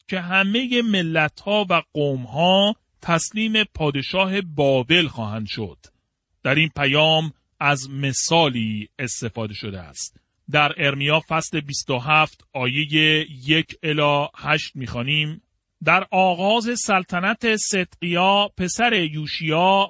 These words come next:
پادشاه یهودا، به دستور خداوند یوغی ساختم و آن را با بندهای چرمی به گردنم بستم، مانند یوغی که هنگام شخم به گردن گاو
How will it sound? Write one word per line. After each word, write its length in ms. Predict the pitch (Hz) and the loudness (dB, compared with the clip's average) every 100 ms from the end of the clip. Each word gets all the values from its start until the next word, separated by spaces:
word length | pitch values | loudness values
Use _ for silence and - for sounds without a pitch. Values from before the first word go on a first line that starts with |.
| - | -2
پادشاه 600 | 160 156 151 190 196 170 | -2 0 0 2 2 2
یهودا، 760 | 139 131 131 123 156 170 175 - _ | 0 0 -2 2 4 6 4 0 _
به 120 | 170 180 | -4 0
دستور 580 | 190 185 - 233 233 | 0 0 -4 -2 0
خداوند 880 | 226 - 185 175 170 185 208 208 202 - | -2 -2 0 2 2 2 2 0 -4 -10
یوغی 540 | 156 151 208 226 214 214 | -6 0 0 2 0 -2
ساختم 800 | - 190 180 - 185 180 180 - _ _ | 0 2 0 0 0 0 -2 -12 _ _
و 80 | 156 | -2
آن 320 | 165 208 220 | 0 0 0
را 260 | 208 208 214 | 2 2 2
با 280 | 185 170 165 | 2 0 2
بندهای 800 | 151 160 160 156 156 208 202 196 | 2 0 0 -4 -2 -2 0 -2
چرمی 800 | - 165 151 151 170 190 202 - _ - | -4 -2 -2 -2 0 0 0 -4 _ -2
به 140 | 156 | 0
گردنم 640 | 147 160 151 156 185 202 190 | 2 2 2 0 0 0 0
بستم، 680 | 185 - - 180 175 175 - _ _ | -2 -2 -2 -2 -2 -4 -10 _ _
مانند 460 | 151 160 170 202 202 | 0 2 2 0 0
یوغی 600 | 202 175 208 202 196 185 | -2 -2 -4 -2 -4 -4
که 140 | - 185 | -4 -4
هنگام 600 | 175 156 160 185 185 180 | -4 -4 -2 0 0 -4
شخم 520 | - 185 196 208 - _ _ - | -2 0 2 2 -4 _ _ -4
به 100 | 156 | 0
گردن 500 | 156 156 147 175 180 | 2 2 0 -2 -4
گاو 420 | 147 160 175 | 0 4 6